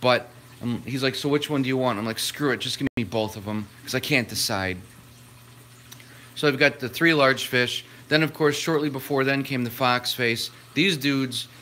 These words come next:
he's, like, eight inches long, nine inches long.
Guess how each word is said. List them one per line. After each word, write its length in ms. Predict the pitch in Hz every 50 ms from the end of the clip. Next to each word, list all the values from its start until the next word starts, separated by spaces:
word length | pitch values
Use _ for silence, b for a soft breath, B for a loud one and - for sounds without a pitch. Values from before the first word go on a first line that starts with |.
| B B
he's, 300 | - 196 220 208 147 127
like, 280 | 127 117 104 104 - - - - - - - -
eight 160 | 147 147 139
inches 380 | 143 135 127 - 131 110 104 110
long, 340 | 117 113 113 117 117 113
nine 280 | 113 123 147 160 156 156 _ _ _ _ _ - -
inches 120 | 101 98
long. 380 | 107 113 113 113 113 113 113